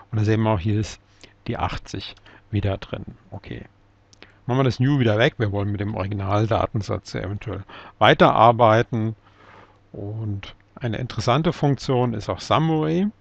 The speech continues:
Und da bekommen wir jetzt von den beiden Variablen, nämlich von Eruptions und Weighting, alle möglichen statistischen Parameter, den Median,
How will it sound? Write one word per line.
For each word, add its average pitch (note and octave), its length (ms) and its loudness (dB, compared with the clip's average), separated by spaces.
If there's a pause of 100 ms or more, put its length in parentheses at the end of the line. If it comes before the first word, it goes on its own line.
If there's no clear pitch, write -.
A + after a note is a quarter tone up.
(720)
Und B2 500 -6
da A#2+ 100 0
bekommen C3 340 0
wir B2 120 4
jetzt A2 180 -2
von G#2 160 -6
den G2 140 -8
beiden B2+ 380 0
Variablen, B2+ 600 2
nämlich G#2+ 260 -4
von A#2+ 160 -8
Eruptions G#2+ 580 -6
und G2 240 -12
Weighting, G2+ 440 -8 (720)
alle A2 320 -4
möglichen A2+ 460 -2
statistischen G#2 760 -4
Parameter, A2 720 0
den A#2+ 220 0
Median, A2 840 0